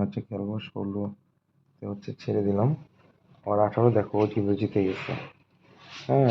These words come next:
ওর আঠারো চলে আসছে। আমার বিশ, আমি হচ্ছে ছেড়ে দিলাম স্ট্যান্ডে, তো ও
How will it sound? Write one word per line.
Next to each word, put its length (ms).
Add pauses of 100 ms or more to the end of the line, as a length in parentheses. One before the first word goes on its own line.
ওর 180
আঠারো 380
চলে 240
আসছে। 320 (3750)
আমার 180 (160)
বিশ, 260 (140)
আমি 120
হচ্ছে 300
ছেড়ে 260
দিলাম 320
স্ট্যান্ডে, 460 (1400)
তো 80 (260)
ও 20